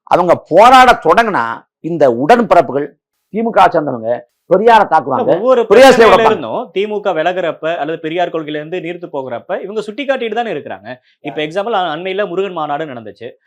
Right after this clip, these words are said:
Speaker 2: அதுல கொண்டு, கொண்டு வரப்பட்ட தீர்மானங்களை தீகா எதிர்க்கிறாங்க. உடனடி இந்த பிரச்சனைகள் தீகா ஆக்ட் பண்ணிட்டு தான் இருக்காங்க, ஒவ்வொரு விஷயத்துக்கும் ரியாக்ட் பண்ணிட்டு தானே இருக்காங்க.
Speaker 1: அதாவது சில இடங்களுக்கு இவங்க அறிக்கை கொடுக்குறாங்க. திமுக அடிப்படையில திமுக வந்து பெரியாரோட கோட்பாடுகளை ஏற்கல.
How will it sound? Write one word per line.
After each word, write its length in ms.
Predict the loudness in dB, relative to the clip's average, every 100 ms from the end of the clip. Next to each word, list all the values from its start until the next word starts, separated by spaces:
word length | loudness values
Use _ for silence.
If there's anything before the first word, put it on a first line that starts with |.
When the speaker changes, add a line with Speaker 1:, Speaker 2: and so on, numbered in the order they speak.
| _
Speaker 2:
அதுல 360 | -6 -4 -2 -4
கொண்டு, 260 | -6 -8
கொண்டு 220 | -8 -6 -4
வரப்பட்ட 320 | -4 -6 -8
தீர்மானங்களை 600 | -6 -6 -6 -8 -6 -4 0 0 0 -2 -6
தீகா 240 | -4 0
எதிர்க்கிறாங்க. 580 | 0 0 -6 -8 -8 -12 -18 _ _ -10
உடனடி 320 | -6 -4 -2
இந்த 180 | -4 -4
பிரச்சனைகள் 440 | -8 -8 -6 -6
தீகா 400 | -6 -2 -2 -2
ஆக்ட் 200 | -6 -4
பண்ணிட்டு 280 | -6 -6 -4
தான் 100 | -4
இருக்காங்க, 280 | -6 -8 -6
ஒவ்வொரு 240 | -4 -4
விஷயத்துக்கும் 280 | -6 -6 -4
ரியாக்ட் 160 | -6 -8
பண்ணிட்டு 220 | -10 -8
தானே 140 | -10
இருக்காங்க. 400 | -12 -14 -18 -20 _ _ -6
Speaker 1:
அதாவது 300 | -4 0 0 0 0 -2 -8 _
சில 300 | -10 0 0
இடங்களுக்கு 420 | 2 0 -2 -4
இவங்க 160 | -2
அறிக்கை 340 | -4 -4 -6 -6
கொடுக்குறாங்க. 540 | -8 -8 -6 -6 -8 -20 _ _ _ _ _ _ -4
திமுக 360 | -2 -2 2
அடிப்படையில 520 | 4 4 0 2 2 0
திமுக 340 | -4 -6 0 0
வந்து 280 | 0 -8 -6
பெரியாரோட 360 | -4 -2 -2
கோட்பாடுகளை 560 | -4 -8 -4 -6 -4 -6
ஏற்கல. 340 | -10 _ _